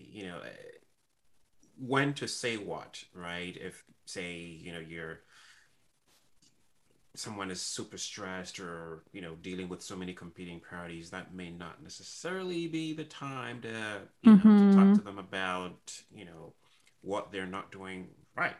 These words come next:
Speaker 1: right? 'Cause it only just
Speaker 2: Yeah.
Speaker 1: makes them more defensive, right? And which is why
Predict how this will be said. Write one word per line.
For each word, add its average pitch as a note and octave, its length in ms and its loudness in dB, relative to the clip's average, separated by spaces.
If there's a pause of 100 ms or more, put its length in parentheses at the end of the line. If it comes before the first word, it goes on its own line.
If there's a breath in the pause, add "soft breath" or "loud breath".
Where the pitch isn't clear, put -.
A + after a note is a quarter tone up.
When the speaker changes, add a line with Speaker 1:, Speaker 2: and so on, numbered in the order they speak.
(140)
Speaker 1:
right? F2+ 260 -8
'Cause - 180 -10
it G#2+ 180 -2
only C#3 240 2
just G3 100 12
Speaker 2:
Yeah. F3 260 12
Speaker 1:
makes E3+ 180 4
them G2 120 -8
more F#2 220 -6
defensive, - 720 -10
right? F2 360 -8
And F#2 200 -10
which A#2+ 240 -6
is - 80 2
why G3+ 160 12